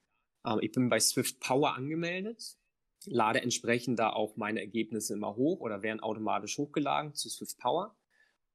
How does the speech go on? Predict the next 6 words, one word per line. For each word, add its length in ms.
Und 160
ich 100
hab 200
mindestens 800
ein 300
Rennen 540